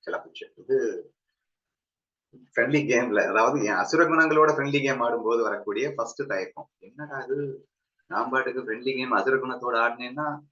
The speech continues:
அவன் ஜெயிச்சாலும் நீ ஜெயிச்சா என்ன, நான் ஜெயிச்சா என்னன்னு சந்தோஷமா பட முடியும்?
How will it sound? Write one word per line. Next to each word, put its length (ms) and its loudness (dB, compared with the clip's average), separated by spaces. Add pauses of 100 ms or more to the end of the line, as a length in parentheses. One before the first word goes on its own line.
(180)
அவன் 240 0
ஜெயிச்சாலும் 500 2
நீ 160 -2
ஜெயிச்சா 420 -2
என்ன, 220 -6
நான் 220 2
ஜெயிச்சா 320 2
என்னன்னு 360 -4
சந்தோஷமா 420 -2
பட 140 -4
முடியும்? 400 -12